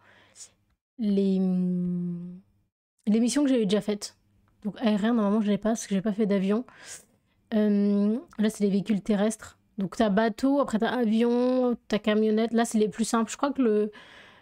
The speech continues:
le, la première mission qu'on te propose, je crois que c'est soit la camionnette, soit le, la moto.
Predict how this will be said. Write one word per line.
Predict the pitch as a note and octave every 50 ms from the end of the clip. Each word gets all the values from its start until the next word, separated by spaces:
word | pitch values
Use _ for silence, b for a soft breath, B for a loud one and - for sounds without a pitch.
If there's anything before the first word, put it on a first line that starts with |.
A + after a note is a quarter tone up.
| B B B _ -
le, | G#3+ G3+ G3 G3+ G3+ G3+ G3+ G3+
la | G3 G3+ G#3
première | - - - - D4+ D4+ C#4+
mission | C#4+ C#4 C4 - C#4 C#4
qu'on | B3 C4 B3+ A3+
te | - B3+
propose, | A#3 G3+ - - B3+ B3 G#3+ _ _ - - C#4+ D#4 D#4 C#4
je | A#3 G#3+
crois | F3 - - - - D#4 D#4
que | -
c'est | - - - G3+
soit | E3+ - - - - - D4
la | C#4+ C#4
camionnette, | C4+ - C4 B3+ B3+ C#4 C#4+ C#4
soit | - - - C4
le, | B3 A#3 A3+ A#3 A#3 G#3+
la | G3+ G3+ G#3
moto. | G3+ G3+ G#3 G3+ - - F#3